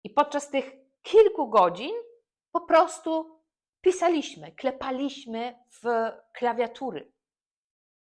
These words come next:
W Polsce każdy nauczyciel jest raczej przygotowany do zajęć, prawda? Jeżeli nie jest, może powiedzieć o tym na głos – może wymyśleć zajęcia na poczekaniu, no ale nie tam.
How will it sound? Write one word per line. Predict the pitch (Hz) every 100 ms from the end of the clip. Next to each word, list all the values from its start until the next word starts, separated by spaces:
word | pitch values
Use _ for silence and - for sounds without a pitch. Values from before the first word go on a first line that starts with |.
| _ _ _
W | -
Polsce | 330 339 359
każdy | 311 247 277
nauczyciel | 254 233 233 247 269 247
jest | 247 254
raczej | 262 269 269
przygotowany | 269 277 277 320 285 214 170
do | 170
zajęć, | 175 147 147 -
prawda? | 196 175 190 247 - _ _ _ _ _ 254
Jeżeli | 254 277 262
nie | 269 269
jest, | 285 277 _ _ -
może | 254 262
powiedzieć | 262 247 240 226
o |
tym | 226 196
na | 208 202
głos – | 190 202 196 - _ _ -
może | 220 233 226 214
wymyśleć | 269 254 - 185 180
zajęcia | 196 196 185 185 185 185 185
na | 208
poczekaniu, | 220 214 196 165 170 311 - _ _ _ _ _ -
no | 208 226 240
ale | 226 220
nie | 185
tam. | - 143